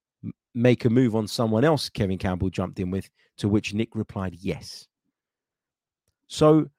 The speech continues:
it's clear that the Ramsdales were under the impression when Aaron Ramsdale come in that he was the number one and he was gonna be the number one for the foreseeable and that his place wasn't under threat. It's clear that Nick Ramsdale's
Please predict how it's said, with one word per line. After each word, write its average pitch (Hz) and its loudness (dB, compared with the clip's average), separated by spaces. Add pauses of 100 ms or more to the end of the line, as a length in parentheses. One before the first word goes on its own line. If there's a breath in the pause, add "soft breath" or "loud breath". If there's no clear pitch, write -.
(600)
it's 143 -4
clear 170 0
that 123 0 (1900)
the 117 2
Ramsdales 117 2
were 107 2
under 104 -2
the 95 -6
impression 95 -4
when 95 -4
Aaron 92 -4
Ramsdale 90 -6
come 101 -6
in 104 -2
that 95 -10
he 104 -8
was 95 -8
the 95 -8
number 98 -6
one 98 -4
and 95 -4
he 98 -6
was 95 -4
gonna 101 0
be 95 -4
the 95 -2
number 95 0
one 90 0
for - -10
the 87 -4
foreseeable 101 -2 (580)
and 92 -6
that 76 -6
his 87 -10
place 92 -4
wasn't 98 -2
under 95 -4
threat. - -4 (2500)
It's 127 -2
clear 151 4
that 123 2
Nick 123 -2
Ramsdale's 110 0